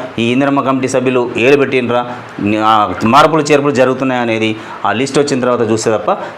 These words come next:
ఇది నిష్పక్షంగా పాతంగా జరుగుతున్నా లేదా. మన పెద్ద వార్తలకు జు-, రాజకీయ వార్తలకు జోలి-, వెళ్ళడం లేదు. మనకు కావాల్సింది ప్రధానంగా ప్రజలు అభివృద్ధిలోకి రావాలి. ఇంకెన్ని సంవత్సరాలు, డెబ్బై ఐదు సంవత్సరాలు గడిచిపోతుంది, రేషన్ కార్డులు ఇస్తామంటుంటారు, ఎటు పోయినాయో తెలియదు ఇప్పటికీ,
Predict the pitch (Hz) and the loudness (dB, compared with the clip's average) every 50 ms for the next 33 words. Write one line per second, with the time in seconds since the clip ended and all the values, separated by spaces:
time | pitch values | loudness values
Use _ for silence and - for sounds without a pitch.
0 | - 90 95 101 101 104 101 98 95 98 98 101 - 107 104 - - 123 - - | -6 -4 -2 -2 0 -2 -2 -2 -2 -2 -2 0 0 -2 -2 0 -2 -2 -2 -2
1 | 123 113 110 104 101 104 107 107 107 104 98 104 117 123 120 123 127 127 120 110 | -2 -2 -2 0 0 0 0 0 -2 -2 0 0 0 -2 -2 -2 -2 0 0 0
2 | 107 113 123 139 160 - - - - - - 120 131 143 - 165 160 156 185 180 | 0 0 0 0 -2 -4 -8 -12 -12 -6 -4 -2 -2 0 2 0 2 4 6 6
3 | 180 170 160 175 170 156 143 120 120 135 - 113 117 143 160 170 160 170 170 156 | 6 6 6 2 0 0 0 -2 -2 -2 0 4 4 4 4 4 4 2 4 6
4 | 151 151 151 143 151 147 135 131 143 139 143 147 151 147 135 131 127 127 131 135 | 6 6 6 6 4 2 2 4 4 4 4 4 2 2 0 2 2 2 2 2
5 | 139 131 123 127 131 117 98 87 - - - - - - 110 120 120 110 110 131 | 2 2 2 2 0 0 0 -2 -4 -10 -14 -14 -10 -6 -4 -4 -2 2 4 6
6 | 139 147 156 151 147 147 147 151 160 180 220 262 - - - - - - - 98 | 6 6 6 4 2 0 0 2 2 0 0 -2 -4 -8 -12 -14 -14 -6 0 0
7 | 113 120 143 147 147 147 143 139 139 135 135 135 147 139 - - - - - - | 2 4 4 4 4 2 2 2 2 2 0 0 -2 -6 -10 -12 -14 -16 -8 0
8 | - 110 113 113 143 147 156 165 180 - - - 107 107 123 131 117 123 135 135 | 2 2 4 6 6 6 6 4 2 0 0 -2 0 0 0 0 0 0 0 0
9 | 127 107 117 131 135 123 101 90 - - - - - - - - 120 135 143 165 | 2 4 6 6 6 6 4 2 -4 -8 -10 -14 -16 -12 -6 -2 -2 0 2 2
10 | 165 160 151 160 151 143 143 147 143 139 143 - 104 120 120 117 107 135 135 127 | 0 2 2 0 0 2 2 2 2 2 2 2 0 0 0 2 2 2 2 2
11 | 120 113 123 127 139 165 165 147 131 139 139 143 151 156 151 147 143 131 123 127 | 0 -2 -2 0 0 2 2 4 4 4 2 2 0 2 2 2 2 0 0 0
12 | 131 127 - - - - - - 165 202 214 240 226 208 208 185 175 170 156 - | -2 -4 -6 -12 -12 -8 0 2 2 4 4 2 2 4 4 4 4 2 0 2
13 | 160 151 143 120 127 104 85 90 92 - 101 104 101 120 127 139 139 135 131 117 | 0 0 2 0 -2 -2 -2 -4 -4 -4 -4 -2 -2 2 2 2 2 2 0 -2
14 | 107 117 107 107 104 104 92 90 98 - - - 90 | -2 -2 -2 -2 -2 -2 -2 -4 -4 -4 -4 -8 -8